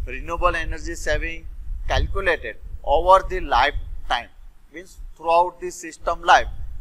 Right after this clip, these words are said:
how many benefits, minus the resale plus the resale value of the system. So it is our final life cycle saving. If you are installing the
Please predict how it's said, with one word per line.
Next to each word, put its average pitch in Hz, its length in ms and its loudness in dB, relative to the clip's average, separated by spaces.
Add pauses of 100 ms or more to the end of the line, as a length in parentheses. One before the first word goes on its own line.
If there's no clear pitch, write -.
(120)
how 147 160 2
many 160 440 -4 (240)
benefits, 113 760 -8 (1400)
minus 185 420 0
the 202 380 4 (340)
resale 170 520 4 (440)
plus 180 280 4
the 196 180 -2
resale 160 360 -4
value 151 340 -2
of 143 220 -2
the 143 220 -4 (140)
system. - 540 4
So - 80 0
it 147 140 -2
is - 160 -4
our 151 340 2 (260)
final 139 300 -8
life 117 240 -6
cycle 120 440 -4 (280)
saving. - 320 -4 (100)
If - 200 -10
you 170 80 -2
are 165 160 2
installing 151 600 -6
the 156 280 -8